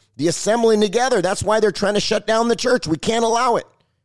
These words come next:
Fellowship and mutual support with the faith community are vital. We've got to exhort and encourage one another. Storing up treasures in heaven. Number eleven, Matthew six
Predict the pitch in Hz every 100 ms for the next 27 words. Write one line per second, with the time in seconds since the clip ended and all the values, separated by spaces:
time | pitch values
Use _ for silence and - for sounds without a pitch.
0 | _ _ _ _ _ _ _ 165 202 220
1 | - 165 - 147 147 175 190 185 175 156
2 | - 180 160 135 - 196 202 160 170 190
3 | 151 123 - 131 117 160 196 175 - _
4 | _ _ _ _ 127 123 156 147 - -
5 | 120 143 214 160 - 135 - 180 214 180
6 | 135 147 139 113 - _ _ _ _ _
7 | _ _ _ _ - - 170 214 208 202
8 | - _ _ - - 170 196 202 170 190
9 | 175 202 170 135 175 190 190 208 170 120
10 | 156 - 156 - 202 196 -